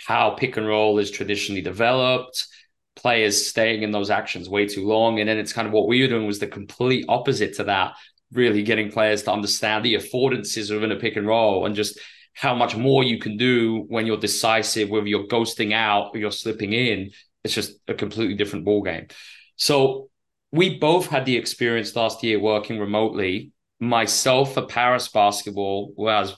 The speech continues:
you know, going back and forth between what we were doing, and then yourself when you went home back to the U S after the three months. So I think personally that having someone remote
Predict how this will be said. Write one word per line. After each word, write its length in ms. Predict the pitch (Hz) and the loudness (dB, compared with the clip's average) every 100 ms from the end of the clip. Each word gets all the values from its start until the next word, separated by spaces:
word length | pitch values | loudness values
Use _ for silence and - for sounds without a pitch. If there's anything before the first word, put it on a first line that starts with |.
| _ | _
you 100 | 117 | -6
know, 180 | 104 101 | -2 0
going 200 | 101 98 | 0 0
back 160 | 104 98 | 0 -2
and 100 | 101 | -2
forth 280 | 107 101 | 0 0
between 500 | 101 - 107 98 98 - - _ | -4 -6 -4 -4 -6 -10 -20 _
what 160 | - 101 | -4 2
we 120 | 110 | 4
were 80 | 104 | 4
doing, 440 | 113 123 120 127 - | 4 2 2 0 -2
and 140 | 117 | 0
then 180 | 113 113 | 0 0
yourself 500 | 113 - 156 147 - | 0 0 2 2 2
when 120 | 120 | -2
you 100 | 117 | -2
went 160 | 117 110 | -2 -2
home 400 | 113 117 110 107 | 0 0 -2 -4
back 240 | 107 - | -6 -6
to 80 | 113 | -6
the 120 | 107 | -2
U 200 | 107 110 | 0 2
S 420 | 113 107 - - - - _ - | 2 2 0 -2 -8 -20 _ 0
after 280 | 107 107 113 | 2 2 -2
the 100 | 95 | -6
three 180 | 113 110 | -4 0
months. 600 | 113 107 95 - - - - - - - | 2 2 0 -4 -4 -6 -20 -20 -14 -2
So 540 | - 131 120 120 - _ | 2 4 4 0 -6 _
I 280 | 131 151 170 | 2 4 4
think 340 | 170 139 127 - | 2 -4 -4 0
personally 460 | 131 131 - 113 | 0 0 -2 -2
that 140 | 107 - | -2 -2
having 400 | - 131 131 156 | 0 0 0 0
someone 400 | - 143 135 117 | 0 -2 -2 -4
remote 600 | 107 104 101 107 - | -4 0 2 2 2